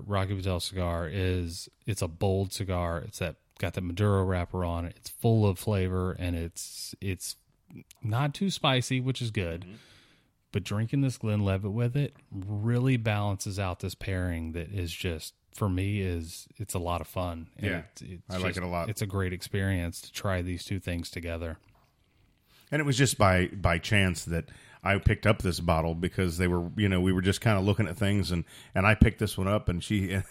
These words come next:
Speaker 2: <laughs> this lady in, in, in her broken English said, "Two for eighty." I'm like, "Okay, well, that's
Speaker 1: Sure.
Speaker 2: cool. Done."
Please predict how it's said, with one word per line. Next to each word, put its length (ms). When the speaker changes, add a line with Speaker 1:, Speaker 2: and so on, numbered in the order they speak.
Speaker 2:
<laughs> 280
this 180
lady 320
in, 160
in, 360
in 140
her 200
broken 380
English 420
said, 220
"Two 140
for 160
eighty." 260
I'm 160
like, 160
"Okay, 320
well, 220
that's 200
Speaker 1:
Sure. 440
Speaker 2:
cool. 80
Done." 360